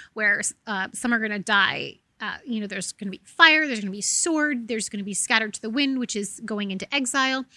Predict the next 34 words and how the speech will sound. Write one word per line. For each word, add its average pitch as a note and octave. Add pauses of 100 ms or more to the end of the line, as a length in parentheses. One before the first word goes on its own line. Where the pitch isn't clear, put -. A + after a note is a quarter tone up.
(340)
Uh, G#3+
a A3+
few D4+
are D4+
gonna C4+
be A#3+
saved, G#3
but A3+
not G#3+
all, G#3+
n-, A#3+ (100)
even B3+
not A#3
all G#3
of G3
those G3+
are G3
going G#3
to -
make -
it. - (1600)
Ezekiel E4
chapter C#4
six, -
um, A3
this -
prophecy C4+
against, B3
uh, A#3 (200)
uh, A#3
Judah B3+
continues, C4 (400)
against A#3+
the, A3